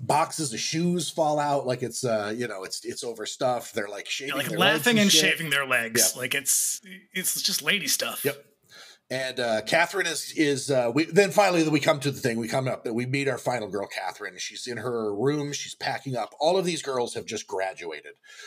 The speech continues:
Speaker 1: which is also s-, part of the sort of establishing shots in the, in the montages. They're all in their kind of caps and gowns. So, like, this is the last couple of days that they'll be in this sorority house. Catherine's getting ready to move out.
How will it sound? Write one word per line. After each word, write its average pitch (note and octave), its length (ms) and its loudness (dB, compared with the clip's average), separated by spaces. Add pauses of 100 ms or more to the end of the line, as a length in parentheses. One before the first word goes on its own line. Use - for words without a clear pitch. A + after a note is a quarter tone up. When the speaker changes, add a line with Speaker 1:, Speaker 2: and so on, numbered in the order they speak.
(100)
Speaker 1:
which D#3 140 0
is E3 160 -6
also D#3 280 4
s-, C3+ 140 0
part A#2+ 260 2
of F2 120 -6
the F#2 80 -6
sort G2+ 200 -4
of F2+ 40 -6
establishing F2 720 -6
shots F2 420 -6
in F2+ 80 -16
the, E2+ 80 -12
in F2 160 -18
the E2+ 80 -20
montages. E2 640 -12
They're G2 160 -10
all F#2+ 180 -6
in F#2 60 -16
their F2+ 100 -16
kind F2 220 -14
of - 80 -20
caps - 360 -12
and D#2+ 120 -20
gowns. D#2+ 100 -12 (140)
So, - 140 -14
like, G2+ 200 -14
this C#3 160 -8
is C3+ 380 -4 (680)
the B2 180 -4
last B2 680 -2 (100)
couple B2 320 -6
of A2 100 -6
days G2+ 340 -10
that - 140 -12
they'll F#2 140 -10
be F#2 180 -14
in E2+ 120 -16
this E2 140 -14
sorority D#2+ 500 -10
house. C#2+ 320 -14 (180)
Catherine's D#3+ 440 -6
getting E3 180 -2
ready D#3+ 160 2
to D3 60 -4
move D#3 160 4
out. F#3 260 6